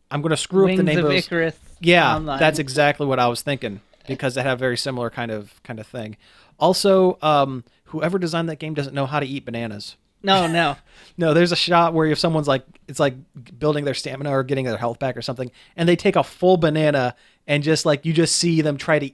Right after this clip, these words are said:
Speaker 1: eat it, like, stem first, unwrapped.
Speaker 2: Yeah, it just flies right
Speaker 1: Just,
Speaker 2: into the
Speaker 1: just,
Speaker 2: first person
Speaker 1: oh.
Speaker 2: mouth.
Speaker 1: And yeah. And actually, did you see
Speaker 2: Griffin
Speaker 1: Griffin McElroy on
Speaker 2: McElroy.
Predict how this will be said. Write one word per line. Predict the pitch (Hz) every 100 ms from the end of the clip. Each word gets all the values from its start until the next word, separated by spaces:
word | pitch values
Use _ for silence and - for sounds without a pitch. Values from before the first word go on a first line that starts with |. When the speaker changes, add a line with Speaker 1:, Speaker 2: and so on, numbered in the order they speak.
| 160
Speaker 1:
eat | 156
it, | 139 131 _ _ _
like, | 151 143 -
stem | - - 180 185
first, | - 175 165 - -
unwrapped. | 160 170 156 156 156
Speaker 2:
Yeah, | 180
it |
just | 165 170 -
flies | 208 196 175
right | 165 185
Speaker 1:
Just, | 165 190
Speaker 2:
into | 180 175
the | 156
Speaker 1:
just, | 170
Speaker 2:
first | 180 143
person | 185 165 165
Speaker 1:
oh. | 165
Speaker 2:
mouth. | 170 160 - -
Speaker 1:
And | 160 151
yeah. | 151 135 123 - - - - -
And | 156
actually, | 156 147
did | 139 143
you | 156 156
see | - - 156 151 147 143 139 135 - _ 185 156
Speaker 2:
Griffin | 170 - 170 165 175 _ - 156 143
Speaker 1:
Griffin | 165 170 160
McElroy | 160 165 165 156
on |
Speaker 2:
McElroy. | 170